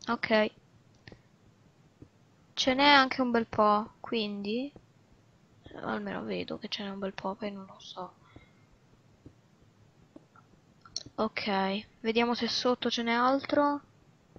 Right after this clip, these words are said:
Sotto, sotto non mi sembra. Non mi sembra. Sopra?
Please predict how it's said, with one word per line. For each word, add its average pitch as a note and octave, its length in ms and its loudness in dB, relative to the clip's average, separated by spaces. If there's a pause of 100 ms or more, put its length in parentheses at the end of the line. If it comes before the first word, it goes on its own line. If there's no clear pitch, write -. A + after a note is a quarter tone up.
(960)
Sotto, - 1040 -2
sotto C4+ 460 -2
non C4+ 160 -2
mi A#3 140 0
sembra. F#3 580 -2 (760)
Non A3+ 180 -4
mi A3 100 -2
sembra. F#3+ 580 -4 (3250)
Sopra? C4 680 4